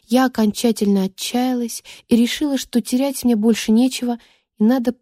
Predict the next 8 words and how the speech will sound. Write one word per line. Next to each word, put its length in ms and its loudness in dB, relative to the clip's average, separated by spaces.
пытаться 560 -4
найти 340 -2
фейку 440 -4
там, 420 -2
где 240 -2
ещё 320 -4
не 160 -4
искала. 480 -12